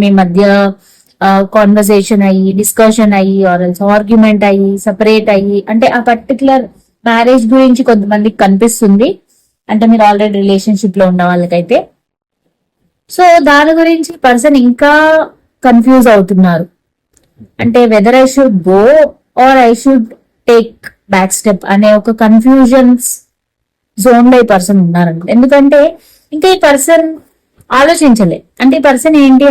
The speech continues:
అంటే ఒక డెసిషన్ కి రాలేదు, ఇంకా వెళ్తే ముందుకెళ్ళాలి లేకపోతే వెనుకకి వెళ్ళాలి. So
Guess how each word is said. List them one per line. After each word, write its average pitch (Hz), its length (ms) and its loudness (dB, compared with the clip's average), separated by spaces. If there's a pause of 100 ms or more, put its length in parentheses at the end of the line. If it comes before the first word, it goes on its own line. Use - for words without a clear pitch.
అంటే 233 200 0 (100)
ఒక 262 80 2 (100)
డెసిషన్ 277 460 0
కి 294 140 0
రాలేదు, 202 420 2
ఇంకా 165 160 -8 (560)
వెళ్తే 269 240 0 (100)
ముందుకెళ్ళాలి 262 540 2 (140)
లేకపోతే 240 360 0
వెనుకకి 220 340 2
వెళ్ళాలి. 165 300 -2 (1080)
So 294 40 0